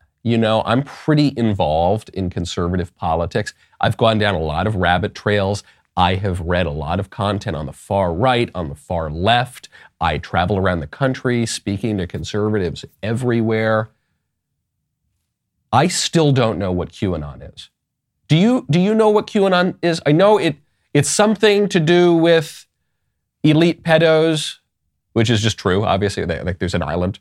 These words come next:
<laughs> you know, that they all went to <laughs> that Jeffrey Epstein owned. But, uh, so I know it's something to do with that, but I don't, I don't know. All, the only thing that I've really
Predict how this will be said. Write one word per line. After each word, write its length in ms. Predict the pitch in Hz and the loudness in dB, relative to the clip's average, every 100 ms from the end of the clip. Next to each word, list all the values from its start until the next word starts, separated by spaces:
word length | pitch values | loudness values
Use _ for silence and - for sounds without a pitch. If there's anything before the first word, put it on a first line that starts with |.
| - | -10
<laughs> 100 | 113 | -4
you 200 | 117 110 | 0 0
know, 120 | 98 | 0
that 100 | 101 | -2
they 60 | 92 | -2
all 160 | 87 | -2
went 200 | 85 85 | -4 -4
to 240 | - 95 131 - | -4 -4 -4 -8
<laughs> 120 | - | -4
that 100 | 160 | -2
Jeffrey 300 | 127 123 101 | 2 2 2
Epstein 220 | 82 107 | -2 -2
owned. 140 | 101 104 107 | -2 -4 -2
But, 220 | 147 147 - 175 - - - | 2 2 0 -10 -16 -10 -4
uh, 120 | 143 | 2
so 120 | 196 | 4
I 40 | |
know 140 | 196 247 | 6 4
it's 120 | 165 | 2
something 500 | - 170 175 170 190 | -2 0 2 2 2
to 80 | 165 | 2
do 120 | 156 | 2
with 120 | 147 | 2
that, 340 | 147 147 143 131 | 4 2 2 0
but 240 | 135 - _ _ _ _ _ | 0 0 _ _ _ _ _
I 80 | 156 | 2
don't, 340 | 160 208 202 - _ _ _ - | 4 4 2 -6 _ _ _ 0
I 140 | 143 | 2
don't 280 | 185 190 139 | 2 2 2
know. 240 | 151 151 | 2 2
All, 220 | - 196 202 | 4 4 4
the 160 | 180 - | 0 4
only 300 | 185 233 294 | 4 4 0
thing 400 | 269 233 202 151 | 2 2 4 2
that 80 | 143 | 4
I've 180 | 139 | 2
really 480 | 104 120 131 131 - | 2 2 2 2 -2